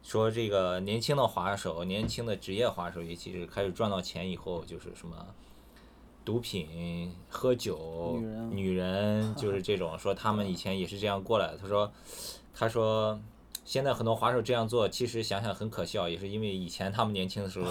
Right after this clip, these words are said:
Speaker 1: 做，
Speaker 2: <laughs>
Speaker 1: 做了一个坏的榜样，
Speaker 2: 对。
Speaker 1: 所以大家都跟他们学。
Speaker 2: 对。
Speaker 1: 但是他们觉得这样，然后就开始讲他们现在怎么，怎么样特别好，说现在，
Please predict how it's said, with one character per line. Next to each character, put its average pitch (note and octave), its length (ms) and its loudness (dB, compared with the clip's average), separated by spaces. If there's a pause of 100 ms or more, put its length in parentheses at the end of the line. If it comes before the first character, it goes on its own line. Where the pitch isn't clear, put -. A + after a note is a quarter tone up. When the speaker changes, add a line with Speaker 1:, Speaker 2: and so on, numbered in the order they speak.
(140)
Speaker 1:
做， G3 140 12
Speaker 2:
<laughs> - 20 10
Speaker 1:
做 D#3 160 12
了 F3+ 60 10
一 - 20 8
个 F#3 160 12
坏 F3 240 12
的 - 100 12
榜 F3 240 12
样， F3 420 12
Speaker 2:
对。 G3+ 60 12
Speaker 1:
所 D3+ 140 10
以 D#3+ 60 10
大 E3 180 10
家 D#3+ 80 10
都 E3 140 8
跟 E3 160 8
他 F3 120 10
们 D#3+ 140 8
学。 B2 280 10
Speaker 2:
对。 F3 100 -2 (340)
Speaker 1:
但 D3 180 10
是 C#3+ 80 10
他 C#3 160 4
们 C#3+ 120 0
觉 B2 140 8
得 B2+ 100 8
这 C3 100 2
样， G#2+ 320 2 (360)
然 G2+ 160 2
后 A2+ 120 4
就 A2 80 0
开 G#2+ 180 0
始 G#2 120 4
讲 E2 200 -6
他 G#2 120 -6
们 G2+ 80 -6
现 G2 180 -4
在 G2 260 0 (1160)
怎 E2 100 -8
么， D#2+ 80 -8
怎 D#2+ 140 -8
么 D#2 80 -10
样 E2+ 220 -4 (100)
特 - 140 -6
别 F2 100 -2
好， - 400 -12
说 D#2+ 200 -8
现 - 240 -10
在， E2 80 -8